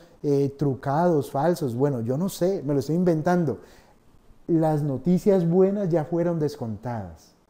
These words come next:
pero siempre ocurren cosillas porque estamos entre seres humanos. Yo no sonrío porque estoy completamente seguro de que esta operación nos vaya a salir bien.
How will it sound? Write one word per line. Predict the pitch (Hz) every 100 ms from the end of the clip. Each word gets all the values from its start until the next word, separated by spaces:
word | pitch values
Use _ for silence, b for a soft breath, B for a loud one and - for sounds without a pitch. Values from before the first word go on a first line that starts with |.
| _ _ _ _ _ _
pero | 117 107
siempre | - 127 147
ocurren | 156 165 185 196
cosillas | 165 120 165 233 294 156 110 - B B
porque | 156 151 147
estamos | - 170 202 233 233
entre | 214 185 156
seres | 147 196 233 233 226
humanos. | 202 185 190 190 165 110 95 - _ b b b b
Yo | 143 180
no | 220
sonrío | 220 208 190 190 202 220 240
porque | 208 175
estoy | 151 151
completamente | 180 170 175 180 180 180
seguro | 175 131 139 160 180
de | 175
que | 139
esta | -
operación | 151 147 120 131
nos | 143 135
vaya | 143 143 143
a |
salir | - 107 107
bien. | 107 135 110